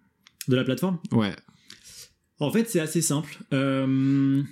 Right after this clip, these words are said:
Speaker 1: quand j'ai, quand je suis passé d'entrepreneur à, entre guillemets, à marketeur, et que je me suis mis en mode, je dois échanger avec un maximum d'autres marketeurs pour apprendre de qu'est-ce que t'as qui fonctionne, mais que tu ne communiques jamais.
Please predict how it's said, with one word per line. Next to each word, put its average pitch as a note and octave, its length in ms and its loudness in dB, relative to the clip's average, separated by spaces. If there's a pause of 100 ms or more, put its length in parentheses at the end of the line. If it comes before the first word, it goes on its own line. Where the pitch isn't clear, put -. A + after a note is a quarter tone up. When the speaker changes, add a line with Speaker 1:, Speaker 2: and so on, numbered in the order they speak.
(320)
Speaker 1:
quand D3+ 140 2
j'ai, C#3+ 200 2
quand - 340 -2
je D#3 80 -4
suis D3 80 2
passé E3+ 240 -2
d'entrepreneur D#3+ 600 0
à, C3 120 -2
entre B2 320 -2
guillemets, B2+ 340 0
à A#2 100 0
marketeur, C#3 680 0 (1500)
et C#3 120 4
que C3+ 300 0
je C#3 120 -2
me C3+ 100 4
suis C#3+ 200 -2
mis D3 100 4
en C#3 100 0
mode, C3+ 440 0
je A#2 120 -4
dois C3 220 2
échanger C3+ 300 -2
avec B2 180 -2
un A#2+ 100 0
maximum C#3+ 920 0
d'autres C#3 400 0
marketeurs C#3+ 560 -2 (580)
pour A#2+ 240 -2
apprendre C3+ 400 -2
de A#2+ 240 -2 (400)
qu'est-ce - 220 -4
que D3+ 80 0
t'as E3 160 -6
qui - 120 -6
fonctionne, C#3 480 -2 (560)
mais B2 120 2
que A#2+ 60 -12
tu - 120 -2
ne C3 60 2
communiques C3+ 420 2
jamais. C3 400 -2